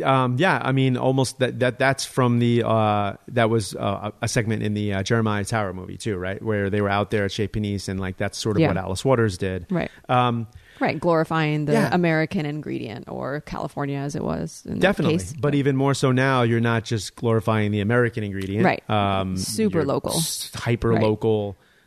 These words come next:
Speaker 1: um, you know, uh, f-, foraged products that are in the, the
Speaker 2: Right.
Speaker 1: backwoods of, uh, Oklahoma City.
Speaker 2: Yeah.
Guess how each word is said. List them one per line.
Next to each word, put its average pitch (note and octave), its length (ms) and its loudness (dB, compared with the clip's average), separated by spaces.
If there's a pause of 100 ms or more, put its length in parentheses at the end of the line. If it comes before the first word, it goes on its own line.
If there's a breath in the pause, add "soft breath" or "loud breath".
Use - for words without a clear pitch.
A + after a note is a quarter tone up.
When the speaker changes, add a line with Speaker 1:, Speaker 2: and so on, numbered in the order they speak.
(140 soft breath)
Speaker 1:
um, G2 520 0
you G#2 100 -6
know, A2 160 -2 (260)
uh, B2 200 -8
f-, - 180 -20 (140)
foraged A#2 420 0
products A2+ 340 -2
that A2+ 120 -4
are A2 60 -2
in G#2+ 100 -8
the, G#2 100 -12 (180)
the A2+ 240 -2
Speaker 2:
Right. G2+ 200 -2 (420)
Speaker 1:
backwoods A2 480 0
of, A2 220 0
uh, G#2+ 180 2
Oklahoma A#2 380 2
City. G#2+ 300 -6 (140)
Speaker 2:
Yeah. D3+ 180 -2